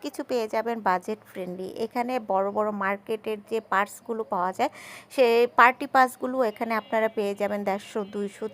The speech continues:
তিনশো, চারশো টাকার মধ্যে। এবং বাচ্চাদের সুন্দর সুন্দর ড্রেস পেয়ে যাবেন এখানে পঞ্চাশ টাকা থেকে শুরু করে। অনেকে আছে দেখা যায় যে গজ কাপড় কিনতে মার্কেটে যেতে পারে না, তারা আপনারা চলে আসতে পারেন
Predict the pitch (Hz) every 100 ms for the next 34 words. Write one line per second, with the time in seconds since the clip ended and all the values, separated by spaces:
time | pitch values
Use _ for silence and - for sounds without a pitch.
0 | - 202 196 214 202 208 196 - 294 320
1 | 285 220 196 180 - 180 - - - -
2 | 220 220 208 220 - 254 247 254 - -
3 | 359 370 339 330 311 285 269 208 220 202
4 | - - - - 240 214 208 202 233 247
5 | 202 220 247 233 214 226 - 208 208 -
6 | 247 359 - 226 190 - 175 175 - -
7 | - - 262 285 302 285 277 302 254 208
8 | 233 240 226 247 226 202 - - - 220
9 | - 220 214 220 190 - 202 220 208 202
10 | 208 202 208 240 247 190 202 202 220 214
11 | 226 226 202 202 - - 220 262